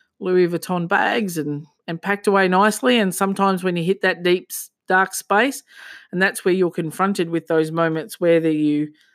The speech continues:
start to question what you're doing, why you're doing it,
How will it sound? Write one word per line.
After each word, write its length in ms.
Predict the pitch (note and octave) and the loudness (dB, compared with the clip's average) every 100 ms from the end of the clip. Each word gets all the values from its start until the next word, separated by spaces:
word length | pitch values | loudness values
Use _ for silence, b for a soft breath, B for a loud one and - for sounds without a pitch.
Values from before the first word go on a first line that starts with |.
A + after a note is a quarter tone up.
| - | -12
start 320 | - F3 - | -2 0 0
to 80 | D3 | -2
question 640 | - F#3+ - E3+ D#3 D#3 | 0 0 0 -2 -2 -6
what 260 | E3 F#3+ - | -6 -4 -2
you're 100 | F#3 | -2
doing, 380 | F3 F3 E3+ E3 | 0 0 0 -2
why 220 | E3 E3+ | 0 0
you're 160 | E3 E3 | 0 0
doing 260 | F3 E3+ | 0 0
it, 200 | E3+ E3+ | -2 -8